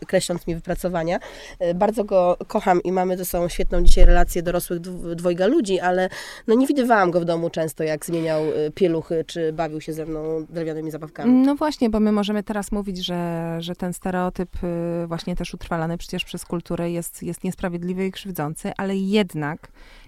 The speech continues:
Speaker 2: i mówię to bez grama niechęci do, do, do tych ojców, których właśnie było i być może jest wciąż bardzo wielu, jest też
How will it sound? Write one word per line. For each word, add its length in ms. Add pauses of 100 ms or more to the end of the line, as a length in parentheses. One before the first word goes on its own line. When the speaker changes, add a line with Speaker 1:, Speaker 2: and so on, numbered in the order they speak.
Speaker 2:
i 80
mówię 240
to 140
bez 240
grama 320
niechęci 580
do, 520
do, 280
do 120
tych 420
ojców, 420
których 440
właśnie 680
było 440
i 120
być 340
może 220
jest 160
wciąż 260
bardzo 300
wielu, 220
jest 180
też 200